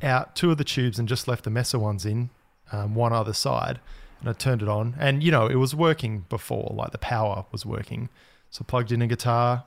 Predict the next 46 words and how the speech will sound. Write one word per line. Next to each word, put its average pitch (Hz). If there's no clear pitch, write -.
and 123
it -
sort -
of 110
worked, -
which 123
was 113
interesting. 131
And 160
I 139
thought, 165
"Oh, 156
that's, -
that's -
cool. 151
Maybe 110
it 110
was 120
just -
broken 110
tubes, 156
I 110
don't 107
know." 170
But 127
one 180
thing 165
I 135
did 151
notice 127
straight 123
away, -
um, 110
is -
that 143
as -
soon 165
as 151
I 143
turned 135
up -
the 104
post 139
gain 175
on 110
the 107